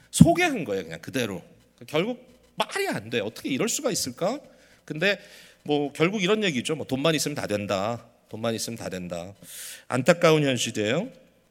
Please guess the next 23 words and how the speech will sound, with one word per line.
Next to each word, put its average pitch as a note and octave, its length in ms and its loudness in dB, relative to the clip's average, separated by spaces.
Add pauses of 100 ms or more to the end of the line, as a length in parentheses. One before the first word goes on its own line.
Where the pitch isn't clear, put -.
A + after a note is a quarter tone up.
(920)
결국은 D3+ 520 4 (180)
포교성, F#3+ 840 2
광고성 D3+ 640 0
기사예요. A#2+ 600 2 (160)
삼십 - 460 -4
페이지나 F#2+ 400 -2
돼요, E2 280 -12 (760)
이 A2+ 160 -2
메인스트림 A2 680 2
미디어에. F#2 640 -6
근데 D3+ 260 -2
여기에 D#3 420 2 (560)
결국 D3+ 420 2 (100)
밑에 C3 280 4
보면 C#3+ 300 2
무슨 A#2 220 -2
얘기가 A#2+ 180 2
나오냐면 G#2 520 -4
어머니 C#3+ 380 4
하나님 G#2+ 380 -2
얘기가 E2+ 260 -6
나와요. D#2 340 -12 (1200)
그럼 E3+ 180 -6